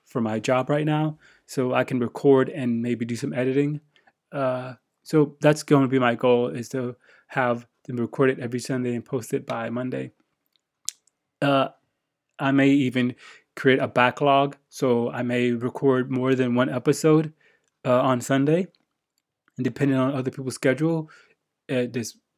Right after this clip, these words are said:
uh, recordings may not be consistently, uh, recorded on Sunday, which <laughs> doesn't affect you guys, but my goal is to re-,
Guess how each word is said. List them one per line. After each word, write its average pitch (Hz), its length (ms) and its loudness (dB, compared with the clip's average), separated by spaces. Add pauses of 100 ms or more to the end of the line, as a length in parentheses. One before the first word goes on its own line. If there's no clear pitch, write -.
(220)
uh, 120 280 0 (680)
recordings 123 580 2
may 127 100 -2
not 123 140 -4
be 117 100 -6
consistently, 117 1400 -6 (380)
uh, 120 280 -8 (600)
recorded 131 300 2
on 117 100 0
Sunday, 113 460 -6
which 117 200 -8
<laughs> 147 40 6
doesn't 139 200 4
affect 147 240 -8
you 127 80 -2
guys, 120 160 2
but 135 160 -4 (340)
my 120 140 4
goal 143 240 10
is 139 140 6
to 127 100 2
re-, 117 280 -2